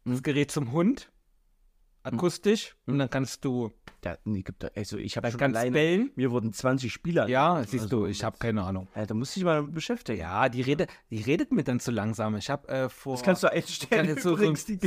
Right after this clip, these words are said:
Speaker 2: Geschwindigkeit, mit der es sich bringt.
Speaker 1: Ja?
Speaker 2: Ja.
Speaker 1: Ah, dann komm ich vielleicht nicht mehr mit plötzlich.
Speaker 2: Es gab, ist aus Stufe null, aber <laughs> war Corona gleich so, äh, nee, das, das geht gar nicht. Viel zu lang.
Speaker 1: Also krass wird's ja erst, wenn das mit Chat G P T verknüpft wird und du dann so richtige Gespräche führen kannst. Dann sitzt die auf dem Sofa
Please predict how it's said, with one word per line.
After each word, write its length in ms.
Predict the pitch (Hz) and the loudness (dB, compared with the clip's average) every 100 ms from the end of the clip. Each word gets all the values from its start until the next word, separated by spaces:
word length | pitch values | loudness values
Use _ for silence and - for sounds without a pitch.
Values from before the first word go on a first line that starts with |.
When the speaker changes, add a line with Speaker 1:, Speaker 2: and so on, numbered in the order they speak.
| 175 | 2
Speaker 2:
Geschwindigkeit, 420 | 190 175 - 165 | 0 0 0 0
mit 120 | 160 | 0
der 80 | 151 | -2
es 80 | 156 | -2
sich 120 | 180 | -8
bringt. 220 | - 135 | -8 -6
Speaker 1:
Ja? 380 | 135 156 269 381 131 | 4 6 6 6 0
Speaker 2:
Ja. 260 | 135 143 | -2 -2
Speaker 1:
Ah, 180 | - 107 | -12 -8
dann 140 | 117 120 | -4 0
komm 120 | 165 | 0
ich 80 | 160 | 2
vielleicht 180 | 151 | 0
nicht 80 | 156 | 0
mehr 100 | 151 | 2
mit 300 | 139 147 - | 2 0 -2
plötzlich. 340 | - 113 110 107 | -4 -4 -4 -6
Speaker 2:
Es 140 | - | 2
gab, 180 | 165 - | 2 2
ist 220 | 147 - | -6 -2
aus 160 | 151 - | -2 0
Stufe 260 | 196 180 | -2 0
null, 380 | 147 147 170 185 202 180 - | 2 4 4 2 -2 -12 -10
aber 260 | - 104 - - 147 - - | -6 -4 -4 -6 -6 -8 -20
<laughs> 420 | - - 349 - - | -16 -12 -12 -10 -2
war 180 | 160 | -2
Corona 360 | - 160 160 147 | 0 0 2 2
gleich 320 | - 135 139 | 2 2 2
so, 320 | 147 135 127 190 - 190 - | 2 2 0 -2 -6 -8 -6
äh, 240 | 120 120 117 | -2 0 0
nee, 240 | 117 95 _ | 0 -2 _
das, 300 | - 113 - | -6 -6 -6
das 180 | 139 123 | -8 -2
geht 240 | 170 151 | -2 2
gar 220 | 196 127 139 | 6 6 6
nicht. 240 | 107 - - - | 0 -8 -18 -4
Viel 160 | 196 | -2
zu 140 | 185 160 | 0 0
lang. 320 | 131 127 175 | 2 0 0
Speaker 1:
Also 220 | 147 147 | 0 -2
krass 360 | - 160 190 - | 4 6 6 4
wird's 200 | 196 - | -2 0
ja 80 | 147 | 0
erst, 200 | 160 156 | 0 0
wenn 100 | 135 | 0
das 180 | 156 190 | 2 0
mit 120 | 151 | 0
Chat 160 | 165 147 | -2 -2
G 80 | 143 | -4
P 140 | 139 | -4
T 160 | - 180 | -4 -2
verknüpft 480 | 160 - 160 151 - | -2 0 -4 -4 -2
wird 140 | 156 | 0
und 80 | 156 | 2
du 40 | |
dann 140 | 147 139 | 2 2
so 80 | |
richtige 340 | 139 143 143 117 | 0 -2 -4 -4
Gespräche 460 | 113 - 147 147 | -6 -2 -2 -2
führen 180 | 131 127 | -2 -2
kannst. 200 | 120 113 | -2 -2
Dann 100 | 127 | -2
sitzt 240 | 147 - 185 | -4 -2 2
die 100 | 156 | 2
auf 120 | 135 | 2
dem 100 | 143 | 0
Sofa 580 | 165 214 214 208 208 | 2 4 4 4 4